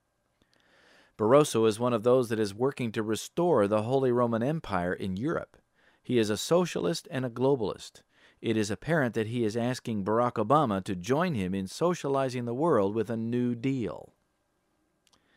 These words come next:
"One of the most poignant accolades," wrote the International Herald Tribune, "came from Nelson Mandela, former president of South Africa, who said in a letter to Obama,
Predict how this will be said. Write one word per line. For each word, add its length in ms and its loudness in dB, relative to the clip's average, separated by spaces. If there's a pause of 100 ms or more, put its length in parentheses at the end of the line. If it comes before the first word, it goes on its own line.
(500)
"One 160 2
of 80 8
the 60 6
most 320 4
poignant 460 0
accolades," 720 0
wrote 180 0
the 140 -2
International 640 -4
Herald 360 0
Tribune, 540 -2 (380)
"came 200 -2
from 300 0
Nelson 500 0
Mandela, 640 0
former 400 -2
president 540 0
of 100 -4
South 240 -2
Africa, 580 -6 (360)
who 140 -4
said 260 2
in 120 0
a 60 2
letter 360 2
to 140 -2
Obama, 500 2